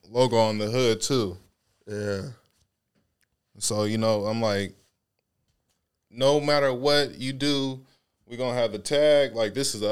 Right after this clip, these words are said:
Speaker 1: updated one. So we got the tag on the, um, sleeve, and we got the, you know, we, you got, you're gonna see it.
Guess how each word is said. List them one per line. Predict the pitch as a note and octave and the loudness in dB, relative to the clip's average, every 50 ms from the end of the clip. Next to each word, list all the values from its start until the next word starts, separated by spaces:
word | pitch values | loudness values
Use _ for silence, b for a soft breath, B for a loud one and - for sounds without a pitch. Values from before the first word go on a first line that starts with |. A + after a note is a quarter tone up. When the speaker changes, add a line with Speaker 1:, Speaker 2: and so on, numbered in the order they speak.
| A2 G#2+ | 0 0
Speaker 1:
updated | F2+ G#2 G2 G2 F#2+ F#2+ | 0 -2 -4 -4 -4 -6
one. | F#2+ F2+ E2+ F2 | -8 -10 -10 -10
So | - - G2+ G2 F#2+ F#2 | -8 -6 -4 -4 -4 -6
we | F#2+ A2+ | -6 -6
got | A2 A2+ G#2 - | -4 -4 -4 -4
the | G#2 | -8
tag | F#2+ - - A#2+ A#2 A2+ A2 | -10 -4 -2 0 0 0 0
on | A2+ A2 | -4 -6
the, | G#2+ G#2 G2 F2 G2+ | -6 -8 -6 -4 -4
um, | A2 A2 G#2+ G#2 G2+ G2 G2 G2 F#2+ - | -4 -2 -2 -4 -4 -6 -8 -10 -14 -14
sleeve, | - - - - B2 B2 B2 A#2+ A#2+ A#2+ A#2 A2+ - - _ _ _ _ _ _ _ _ _ _ _ | -12 -12 -8 -4 -4 -2 -2 -2 -4 -6 -10 -12 -14 -18 _ _ _ _ _ _ _ _ _ _ _
and | - A2 G#2+ G#2+ | -10 -8 -6 -6
we | G#2+ | -4
got | G2+ G#2+ G#2 | -4 -4 -4
the, | - A2 F#2+ F#2+ _ | -6 -10 -14 -16 _
you | - A2+ A#2+ | -14 -8 -4
know, | A#2 A#2+ B2 B2 B2 A#2+ B2 _ _ _ _ _ _ _ | -2 -2 -2 -2 -4 -8 -14 _ _ _ _ _ _ _
we, | - A#2+ B2+ A#2 | -12 -12 -12 -10
you | G#2+ A#2 D#2 A#2 C3 C#3 | -10 -12 -10 -10 -8 -6
got, | C3 C3+ G#2 | -4 -4 -4
you're | B2+ C#3+ C3 | -6 -4 -4
gonna | D#3 D#3 B2+ | -4 -4 -4
see | - - C#3+ C3 G2+ | -4 -4 -4 -4 -6
it. | F#2 - - | -6 -8 -14